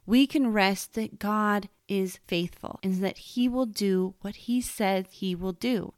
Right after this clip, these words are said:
And if we can rest in that, then we know that John three sixteen is true, that God gave his one and only son so that we, you and I,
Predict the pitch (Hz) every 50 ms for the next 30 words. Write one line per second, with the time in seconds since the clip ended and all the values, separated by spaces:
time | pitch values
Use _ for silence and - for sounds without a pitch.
0 | _ - 233 247 254 247 - 233 277 320 320 - 381 339 302 240 226 226 254 269
1 | 269 - - - 247 220 208 185 180 180 - - - 262 247 247 262 277 294 294
2 | 277 254 247 240 269 294 285 247 233 233 214 226 247 240 214 - - 220 214 233
3 | 247 262 262 226 - 233 240 247 254 240 - 240 233 - - - - 240 262 269
4 | 277 269 269 - _ 269 277 285 277 - - - - - - 233 240 285 330 339
5 | 247 170 - - 208 - _ - 262 262 233 214 247 247 277 320 339 302 247 214
6 | 247 247 247 254 262 247 240 247 226 208 202 202 208 226 240 262 294 320 339 330
7 | - - 233 226 226 220 220 220 226 - - - 196 180 175 180 226 262 320 -
8 | - _ - - 277 277 254 220 226 285 294 302 277 - 220 190 185 208 269 320
9 | 330 294 233 202 202 226 262 - _ 185 170 175 185 202 226 277 311 277 226 185
10 | 170 165 165 190 214